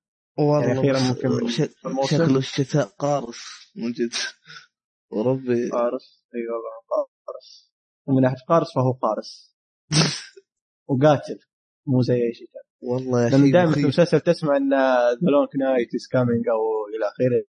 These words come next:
Speaker 2: أو The Winter is coming. يعني، كنت أعرف اللي، أوكي، يعني، ممكن البشر يشوف، آه، وينتر.
Speaker 1: إيه، يعني،
Speaker 2: إذا
Speaker 1: إيش،
Speaker 2: بس بعد ما
Speaker 1: إيش
Speaker 2: شفته
Speaker 1: وينتر،
Speaker 2: الوايت
Speaker 1: وينتر؟
Speaker 2: وولكر، أي، وبعد ما، يعني، عندنا لمحة أكبر، فمرة كان يستاهل الانتظار زي ما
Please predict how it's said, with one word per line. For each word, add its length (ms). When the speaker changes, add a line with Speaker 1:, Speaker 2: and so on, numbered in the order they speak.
Speaker 2:
أو 80
The 160
Winter 180
is 60
coming. 360
يعني، 260
كنت 280
أعرف 340
اللي، 580
أوكي، 160
يعني، 260
ممكن 280
البشر 280
يشوف، 280
آه، 1080
وينتر. 240
Speaker 1:
إيه، 260
يعني، 240
Speaker 2:
إذا 80
Speaker 1:
إيش، 140
Speaker 2:
بس 80
بعد 220
ما 80
Speaker 1:
إيش 120
Speaker 2:
شفته 180
Speaker 1:
وينتر، 240
Speaker 2:
الوايت 240
Speaker 1:
وينتر؟ 140
Speaker 2:
وولكر، 320
أي، 200
وبعد 560
ما، 140
يعني، 340
عندنا 300
لمحة 320
أكبر، 360
فمرة 280
كان 180
يستاهل 280
الانتظار 440
زي 460
ما 140